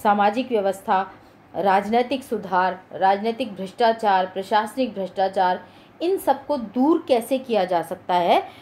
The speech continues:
और, अ, अ, समाज में तीव्र गति से, अ, सुधार कैसे लाया जा सकता है,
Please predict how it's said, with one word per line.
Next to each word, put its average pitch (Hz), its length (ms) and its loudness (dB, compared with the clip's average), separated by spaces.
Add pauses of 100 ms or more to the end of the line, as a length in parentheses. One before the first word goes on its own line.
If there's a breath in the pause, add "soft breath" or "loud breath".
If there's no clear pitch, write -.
(220 loud breath)
और, 262 220 2
अ, 190 400 -4
अ, 202 120 -2
समाज 233 540 0
में 330 260 0 (340 loud breath)
तीव्र 339 280 0
गति 240 360 0
से, 269 240 4
अ, 269 60 -8 (800 loud breath)
सुधार 226 540 2
कैसे 220 300 2
लाया 226 280 6
जा 196 160 -2
सकता 175 340 -8
है, 202 260 -4